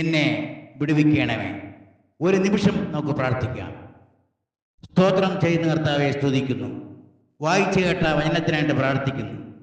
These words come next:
ഈ വചനത്തിലൂടെ ദൈവാത്മാവ് തന്റെ മക്കളോട് സംസാരിക്കുന്ന കൃപയ്ക്കായി സ്തോത്രം. അടിയനെ തിരുക്കരങ്ങളിൽ കേൾപ്പിക്കുകയാണ്. ശുശ്രൂഷിപ്പാൻ കൃപ നൽകും. കേൾക്കുന്ന ദൈവത്തിന്റെ മക്കൾക്ക് ദൈവീക വിടുതലുകൾ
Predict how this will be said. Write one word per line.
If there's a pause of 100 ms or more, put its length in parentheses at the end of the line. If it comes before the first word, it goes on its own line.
(160)
ഈ
വചനത്തിലൂടെ (1000)
ദൈവാത്മാവ് (140)
തന്റെ
മക്കളോട്
സംസാരിക്കുന്ന
കൃപയ്ക്കായി
സ്തോത്രം. (1160)
അടിയനെ (140)
തിരുക്കരങ്ങളിൽ
കേൾപ്പിക്കുകയാണ്. (840)
ശുശ്രൂഷിപ്പാൻ
കൃപ
നൽകും. (240)
കേൾക്കുന്ന (140)
ദൈവത്തിന്റെ
മക്കൾക്ക് (120)
ദൈവീക (100)
വിടുതലുകൾ